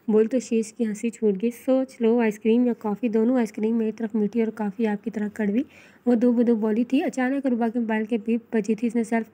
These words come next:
पर से निकाल कर देखा, इसके लब पर दिल फरेब मुस्कुराहट आई थी। "अरे, अ, बिरहा की कॉल आई है," इसने पुरजोशी से खुदकलामी की थी और शीश के मुस्कुराते लब भेज के और स्ट्रिंग पर इसकी गिरफ्त सख्त होगी।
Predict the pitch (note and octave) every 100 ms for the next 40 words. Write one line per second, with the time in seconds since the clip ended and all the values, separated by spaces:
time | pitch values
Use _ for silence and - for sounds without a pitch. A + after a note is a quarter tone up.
0 | _ - G#3+ - A3 G#3+ G#3+ G#3 A3 G#3+
1 | A3+ G#3+ G#3+ G#3 G#3+ G#3 A#3 A#3 - A3+
2 | C4+ C4 A3 G#3 G#3+ G#3 G#3 A3 A3 A3+
3 | G#3+ E4 - - - - - C4 C4 A3+
4 | A3 G#3+ C4 D4 B3+ G#3+ G#3 G3+ A#3+ B3
5 | A3+ B3 G#3+ A3 A3 A3 B3+ C4 A3+ G#3+
6 | A3+ G#3 G#3 G#3+ A3 A#3 A3+ - A#3+ A#3+
7 | A#3+ G#3+ A3+ G#3 G3 G#3+ G#3+ G#3 G#3 G3+
8 | - A3+ G#3+ - A#3+ B3 A#3+ A3+ G#3+ G#3+
9 | G#3 G3+ _ A3+ A3 A3 G3 A3